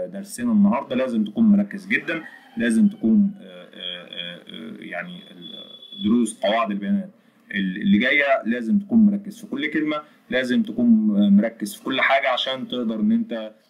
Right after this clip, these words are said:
آه، تستفيد أكتر وأكتر بإذن الله.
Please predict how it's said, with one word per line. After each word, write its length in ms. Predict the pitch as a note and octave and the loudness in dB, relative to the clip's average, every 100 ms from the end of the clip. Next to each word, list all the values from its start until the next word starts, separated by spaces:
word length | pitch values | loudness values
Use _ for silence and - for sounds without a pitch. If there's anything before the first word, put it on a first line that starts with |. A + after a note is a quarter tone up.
| _ - | _ -10
آه، 140 | G#2+ | -8
تستفيد 580 | G#2 G#2+ G#2 A2+ A2+ G#2 | -6 -6 -2 0 0 0
أكتر 500 | - - - G2+ G#2 - | -6 -6 -4 -4 -4 -4
وأكتر 400 | G2+ G#2 - G#2+ | 0 0 -2 -8
بإذن 360 | F#2 G2 G#2 G#2 | 0 4 4 6
الله. 180 | G2+ | 4